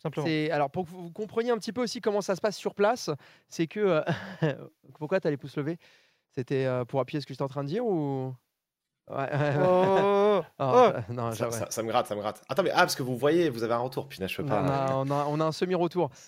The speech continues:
Speaker 2: Non, mais pour comprendre aussi un petit peu comment ça se passe, euh, pour nous, euh, du côté d'un P V, c'est que on voit tous les matchs, enfin, on voit les, en tout cas les, les joueurs se mettre en place. On voit, on a des petites télés dans notre, euh, dans, dans, dans notre salle de presse. Par contre,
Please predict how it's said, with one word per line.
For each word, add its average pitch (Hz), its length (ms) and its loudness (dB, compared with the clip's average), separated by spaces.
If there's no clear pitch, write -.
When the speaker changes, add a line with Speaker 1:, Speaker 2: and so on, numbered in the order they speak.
Speaker 2:
Non, 135 80 0
mais 143 60 0
pour 147 120 -2
comprendre 185 300 -2
aussi 170 100 -4
un 185 60 0
petit 175 100 -8
peu 175 100 0
comment 170 180 -2
ça 165 120 -2
se 139 80 -8
passe, 190 240 0
euh, 151 140 2
pour 156 180 -2
nous, 190 240 2
euh, 156 140 2
du 131 100 -6
côté 156 220 -2
d'un 147 100 0
P 156 140 -2
V, 233 100 0
c'est 170 140 -4
que 151 320 2
on 156 140 -4
voit 202 400 2
tous 175 180 -10
les 156 140 0
matchs, 170 400 -2
enfin, 156 140 -2
on 147 100 0
voit 165 160 0
les, 156 60 -2
en 139 80 -4
tout 143 100 -18
cas 156 100 -2
les, 127 140 -4
les 117 100 -10
joueurs 156 360 0
se - 100 -10
mettre 135 220 -6
en 120 60 -4
place. - 440 -4
On 151 140 2
voit, 185 360 2
on 156 120 0
a 156 80 2
des 156 80 2
petites 180 240 -8
télés 214 200 0
dans 175 120 2
notre, 156 240 -2
euh, 147 240 2
dans, 135 120 -2
dans, 139 120 -4
dans 143 240 -6
notre 143 160 -4
salle 160 180 0
de 135 140 -2
presse. 214 340 -2
Par 135 180 -4
contre, - 300 -10